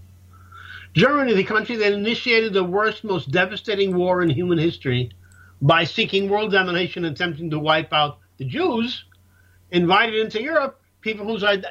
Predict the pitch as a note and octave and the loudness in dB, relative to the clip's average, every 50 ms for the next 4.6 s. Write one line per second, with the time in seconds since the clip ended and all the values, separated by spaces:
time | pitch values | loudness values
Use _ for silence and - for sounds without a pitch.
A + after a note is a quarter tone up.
0 | F3+ F#3 F#3 E3+ F3 G3 G#3+ D#4 E4+ D#4 B3+ F#3+ F3+ G#3 G#3+ F#3+ - - - - | -4 -2 -2 0 0 2 2 2 2 0 -2 -6 -4 -6 -6 -6 -8 -12 -10 -6
1 | F#3+ F3 D#3 F3+ F#3+ G#3 A3 G#3+ F#3 F#3 G3 G3+ G3+ - - E3+ F3 F3+ F3+ F3 | -4 -2 0 0 2 2 2 0 0 0 0 -2 -2 -4 -2 0 0 2 2 0
2 | F3 F#3+ A3+ C4+ A3+ - A#3+ A3 G3+ G3 F#3 - _ _ _ _ _ - F3 E3+ | 0 0 0 -2 -2 0 0 0 0 0 -2 -6 _ _ _ _ _ -2 2 2
3 | F3 F3+ F3 E3+ D#3+ - - - F3+ - - F3 E3 B2+ D#3+ D#3+ E3 D#3+ C#3+ C#3 | 2 2 2 -2 -6 -6 -2 -2 -2 -2 -2 -4 -6 -4 -2 0 0 0 2 2
4 | C#3 C#3 C3+ - C#3+ C3 A2 C3 B2 G2+ F2 E2 | 0 -2 -2 -2 -6 -6 -4 -4 -4 -6 -8 -14